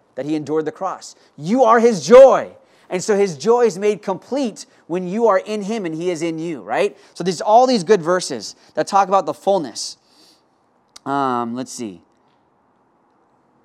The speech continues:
So just correlating the other two. His favor is on you so that His fullness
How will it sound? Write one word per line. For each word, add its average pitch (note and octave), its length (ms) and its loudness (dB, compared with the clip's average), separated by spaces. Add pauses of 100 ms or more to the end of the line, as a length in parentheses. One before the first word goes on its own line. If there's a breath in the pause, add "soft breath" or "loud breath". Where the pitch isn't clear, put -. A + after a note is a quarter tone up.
(1040)
So D3+ 120 -6
just F#3+ 200 0
correlating G#3+ 420 0
the G3 80 0
other F#3+ 160 2
two. D3 320 -6 (240 soft breath)
His - 300 -2
favor C4+ 500 2
is F#3 340 -2
on G3+ 340 4
you A2+ 360 -10 (460)
so G3 200 -4
that F#3 60 0
His E3+ 180 -6
fullness G#3 720 -4